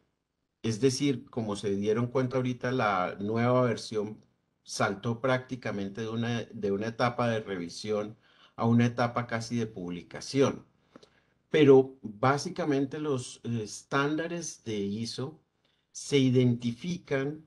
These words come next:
eh, por unos códigos que fueron los que vieron en, en la lámina anterior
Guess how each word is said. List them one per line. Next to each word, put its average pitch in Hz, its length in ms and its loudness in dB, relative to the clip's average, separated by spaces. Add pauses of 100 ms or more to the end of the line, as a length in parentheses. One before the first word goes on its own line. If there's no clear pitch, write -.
(680)
eh, 113 200 -6
por 117 280 0
unos 135 360 0
códigos 160 580 -2
que 113 120 -8
fueron 113 340 -2
los 127 180 -6
que 101 120 -10
vieron 110 420 -2
en, 107 320 -6
en 98 180 -4
la 90 140 -6
lámina 120 480 2
anterior 101 720 -4